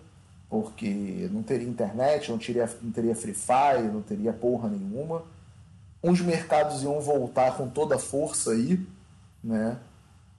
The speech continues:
E o mundo seria totalmente diferente mesmo. Talvez até pra melhor, não sei.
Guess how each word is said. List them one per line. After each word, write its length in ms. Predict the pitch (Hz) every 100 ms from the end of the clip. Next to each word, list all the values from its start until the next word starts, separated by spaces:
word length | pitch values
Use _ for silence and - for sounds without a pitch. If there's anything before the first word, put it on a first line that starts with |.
| _ - 226
E 460 | 196 220 - 202
o 60 | 294
mundo 260 | 285 262 262
seria 280 | - 254 233
totalmente 480 | 277 349 247 247
diferente 580 | 254 262 330 151 180 180
mesmo. 340 | 131 131 139 95 - - _ - - - - - - - -
Talvez 340 | 117 104 143 147
até 200 | 143 143
pra 180 | 175
melhor, 480 | 185 143 120 120 - - -
não 100 | 123
sei. 240 | - 107